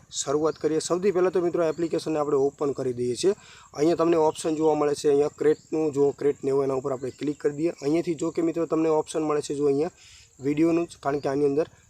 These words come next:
વીડિયો એડિટિંગ જ થાય છે. તો આપણે લઈએ મિત્રો એક કોઈ પણ વીડિયો, અહીંયા ઇમેજનું એક ઓપ્શન છે, આપણે લઈ લેવાનું છે ઇમેજ. ઇમેજ ઉપર આપણે થંબનેલ બનાવવાનું છે. વીડિયોમાં મિત્રો ખાસ બને રહેજો. તો અહીંયાથી પહેલાં તો તમારે છે ને કેપ્ચર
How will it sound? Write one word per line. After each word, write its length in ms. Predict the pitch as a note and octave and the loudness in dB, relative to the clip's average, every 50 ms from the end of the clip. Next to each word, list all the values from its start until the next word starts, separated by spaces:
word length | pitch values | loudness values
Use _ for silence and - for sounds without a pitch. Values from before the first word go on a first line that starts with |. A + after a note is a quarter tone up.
| _ _ _ - | _ _ _ -6
વીડિયો 300 | B2+ C3+ C#3 C#3+ C#3+ B2+ | -4 -2 0 2 2 2
એડિટિંગ 380 | B2 B2+ A#2+ C3 B2+ B2 A#2+ | 0 -2 -2 -2 -2 -2 -2
જ 80 | C3 - - _ _ - | -4 -4 -8 _ _ -16
થાય 180 | B2+ A#2 A2+ | -14 -12 -12
છે. 200 | A2 - - - _ _ - - _ _ | -12 -14 -14 -16 _ _ -20 -20 _ _
તો 80 | - C#3+ | -2 -2
આપણે 280 | C3+ C#3 - - E3+ E3 | -2 0 0 0 0 2
લઈએ 300 | D#3+ E3 E3 E3+ F3 E3 | 2 2 2 2 2 2
મિત્રો 320 | E3 D3+ - D#3 E3 C#3+ | 0 0 0 0 0 0
એક 140 | D#3+ D#3+ - - | 0 -2 -2 0
કોઈ 180 | - D3+ D#3 D#3 - | 2 2 2 4 2
પણ 200 | - D#3+ E3 D#3+ | 2 0 0 0
વીડિયો, 300 | C3+ B2+ C3+ C#3 D3 D3 | 0 -2 -2 0 2 4
અહીંયા 260 | C#3 C#3+ C#3 C#3 C#3+ | 6 6 6 4 4
ઇમેજનું 300 | D3 D#3+ E3 D#3+ D#3+ F3 | 2 2 0 2 0 0
એક 140 | E3+ - - | 0 2 0
ઓપ્શન 340 | D#3 C#3+ C#3 - - D#3+ D#3 | 0 0 -2 -2 -4 -4 -4
છે, 120 | - - | -2 -2
આપણે 240 | D#3 C#3+ C3+ C#3 D3 | -2 -2 0 0 -2
લઈ 160 | C#3 C3+ C3+ | 0 0 0
લેવાનું 380 | C3 C3+ B2+ C3 C#3+ C#3 C3+ B2+ - | 0 0 0 0 -2 -2 -2 -2 -2
છે 80 | - C#3+ - C3+ C#3+ | -4 -4 -2 0 0
ઇમેજ. 200 | D3+ C#3+ B2 - - | 2 0 0 0 0
ઇમેજ 280 | C#3 D3+ D#3 D3+ C#3+ | 0 0 0 0 -2
ઉપર 180 | D3 C#3+ D3+ C#3+ | -2 -2 -2 -2
આપણે 220 | C3+ B2+ C#3 D#3+ F3 - - - _ _ _ - | -2 -2 -2 -4 -4 -6 -10 -20 _ _ _ -4
થંબનેલ 340 | D3 D3 D3+ D#3 E3 D#3+ D3+ | -2 0 0 0 0 -2 -2
બનાવવાનું 420 | D3 C#3 C#3+ C#3+ C#3+ C#3+ C#3+ C#3+ C3+ | -2 -2 0 0 2 2 0 0 -2
છે. 120 | - D#3+ D#3+ - _ C#3 | -2 -4 -6 -8 _ -6
વીડિયોમાં 420 | C3 C#3 C3+ C#3+ C#3+ D3 C#3+ C3 - - | -4 -2 0 0 0 0 -2 -4 -4 -8
મિત્રો 220 | C3+ C3 C#3+ C3 | -6 -4 -4 -4
ખાસ 240 | - - C#3 C#3 - - | -2 -2 -4 -4 -4 -6
બને 160 | C#3 C3+ C#3+ C#3+ | -6 -4 -2 -2
રહેજો. 180 | C3+ C#3 D#3 D#3+ - - - - - - _ _ - | -2 -4 -6 -8 -10 -14 -20 -20 -20 -20 _ _ -6
તો 60 | F3 F3+ - - - | -4 -4 -2 0 2
અહીંયાથી 380 | D3 D#3 F3 F#3+ - - G3+ F#3+ | 4 4 4 4 4 2 0 0
પહેલાં 280 | - D3+ D3 D3+ - - | 0 0 0 0 0 0
તો 60 | G3 E3 - | -2 -2 0
તમારે 260 | D#3 D#3 D#3+ E3 E3+ | 0 0 0 0 -2
છે 120 | - G3+ | -2 -4
ને 100 | F3+ E3 - - - | -4 -4 -6 -4 -2
કેપ્ચર 360 | D#3 D3 - - - F3 | -4 -4 -4 -4 -4 -4